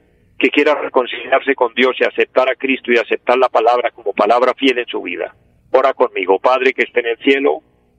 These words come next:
le doy gracias. Le pido perdón por mis pecados. Reconozco que he fallado. Hoy me arrepiento.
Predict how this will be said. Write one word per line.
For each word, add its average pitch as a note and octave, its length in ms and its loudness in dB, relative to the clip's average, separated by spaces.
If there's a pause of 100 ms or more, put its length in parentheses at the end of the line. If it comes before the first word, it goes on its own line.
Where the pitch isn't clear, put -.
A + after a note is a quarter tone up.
(240)
le A#2 120 0
doy C#3 120 -4
gracias. D3+ 400 -2 (680)
Le - 120 2
pido D#3+ 240 0
perdón E3+ 360 2 (120)
por C#3 120 -10
mis C3+ 120 -4
pecados. C3+ 420 -2 (600)
Reconozco A#2 600 0
que A#2+ 140 0
he A2+ 60 2
fallado. A#2+ 500 0 (360)
Hoy B2+ 140 2
me D3 80 0
arrepiento. C#3+ 640 -2